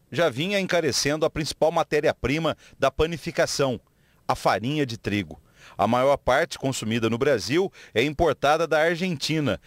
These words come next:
e o preço da saca de vinte e cinco ou cinquenta quilos tem como referência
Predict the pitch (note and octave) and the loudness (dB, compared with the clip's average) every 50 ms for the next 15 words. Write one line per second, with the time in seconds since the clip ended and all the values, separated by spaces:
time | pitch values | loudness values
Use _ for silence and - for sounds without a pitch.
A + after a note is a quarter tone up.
0 | - - - - A#2+ D3 D#3+ D#3 - _ - C3 D#3+ F#3 F#3+ - - - - - | -20 -20 -8 -4 0 0 0 0 0 _ 0 0 2 2 0 -2 -4 -10 -14 -6
1 | F#2 A2 C#3 C3+ - - D3+ C#3 B2+ - - G2+ E2 - - - - - A#2 C#3 | -2 -2 0 0 0 0 2 2 2 0 -2 -6 -8 -8 -12 -20 -12 -6 -4 -4
2 | C3 B2 E3+ F#3+ F3+ - - - D#3 E3+ D#3+ C3 - - E2+ E2 G2+ B2+ D#3 F3+ | -2 -2 -2 -2 -2 -2 -2 0 0 0 -2 -2 -4 -4 -2 2 4 4 4 4
3 | F3+ - - C#3+ A#2 G#2+ A2 G#2+ A2 C#3+ C3+ - - - C#3 E3+ F#3+ F3+ D3+ - | 2 0 -4 -6 -2 0 -2 0 0 -2 -2 -4 -4 -2 -2 -2 0 -2 -2 -4
4 | - - - - - - _ - D#3 E3 F3 G3+ F#3+ D#3+ - - - _ - E3 | -6 -8 -12 -18 -20 -20 _ -2 0 0 0 0 -4 -6 -10 -16 -20 _ -2 0
5 | F3+ F3+ E3+ C#3+ G2+ A2+ D#3 G#3 - A#3 G#3+ D#3+ B2+ C3+ D#3 D#3+ - - F3+ E3 | 0 2 0 0 0 2 0 0 2 0 0 2 2 0 0 -2 0 0 0 0
6 | D#3+ | 0